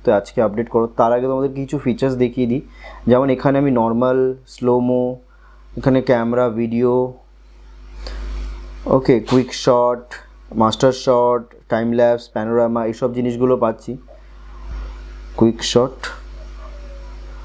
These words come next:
আচ্ছা কুইক শট এই ভেতরে ওপেন হচ্ছে না, তো যাই হোক কুইক শটে আমরা কিছু কিছু features পাই। তো guys আমি ঝপাত করে তোমাদেরকে update বসিয়ে দিই, update বসিয়ে তোমাদেরকে দেখাই update কর-, মানে update করলে পরে আমরা কী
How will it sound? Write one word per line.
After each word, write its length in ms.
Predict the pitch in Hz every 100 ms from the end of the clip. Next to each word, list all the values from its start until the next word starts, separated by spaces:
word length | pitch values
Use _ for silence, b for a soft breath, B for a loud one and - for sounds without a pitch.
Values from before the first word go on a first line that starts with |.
| - - - -
আচ্ছা 140 | 113 117
কুইক 300 | - 127 -
শট 180 | 143 135
এই 80 | 127
ভেতরে 320 | 113 127 127
ওপেন 360 | 113 104 120
হচ্ছে 460 | 113 107 107 - 135
না, 160 | 127 151
তো 100 | 156
যাই 220 | 147 170
হোক 100 | 175
কুইক 200 | 170 135
শটে 200 | 135 143
আমরা 180 | 151 151
কিছু 260 | 147 123 139
কিছু 220 | 147 156 143 - -
features 340 | 120 139 131
পাই। 200 | 117 127 - - B B B B -
তো 80 |
guys 220 | 127 165 160
আমি 440 | 151 156 151 135 - -
ঝপাত 380 | 131 127 139 -
করে 200 | 143 139
তোমাদেরকে 400 | 135 135 135 143
update 480 | 110 110 123 139 143
বসিয়ে 380 | 120 131 - 156
দিই, 160 | 143 147 - -
update 400 | 110 113 127 120
বসিয়ে 300 | 123 - 131
তোমাদেরকে 380 | 127 127 127
দেখাই 440 | 120 113 120 120 -
update 760 | 113 110 107 113 131 131 - - - - - - - -
কর-, 300 | 117 117 113 - 135
মানে 260 | 123 117
update 420 | 117 113 113 139 139
করলে 300 | 131 123 127
পরে 200 | 143 147
আমরা 180 | 135 131
কী 140 | 127